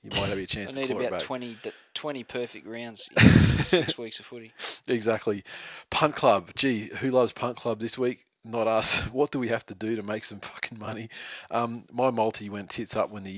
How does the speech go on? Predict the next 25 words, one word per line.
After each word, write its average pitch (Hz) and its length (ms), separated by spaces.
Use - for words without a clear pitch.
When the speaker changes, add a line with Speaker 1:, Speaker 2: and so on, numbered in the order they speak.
Speaker 1:
Eels 107 180
scored 98 240
the 98 80
late 95 180
try 101 280
against 95 180
Speaker 2:
I'm 101 60
Speaker 1:
Manly 101 160
and 104 100
Speaker 2:
giving 127 180
Speaker 1:
brought 123 80
Speaker 2:
up 131 60
Speaker 1:
the 101 80
Speaker 2:
on - 60
Speaker 1:
margin 98 180
under 110 140
Speaker 2:
multis. - 120
Speaker 1:
ten. 101 300
Yeah. 104 240
Oh, 101 220
just, - 260
there's 127 180
just 123 160
no 95 160
love. 110 280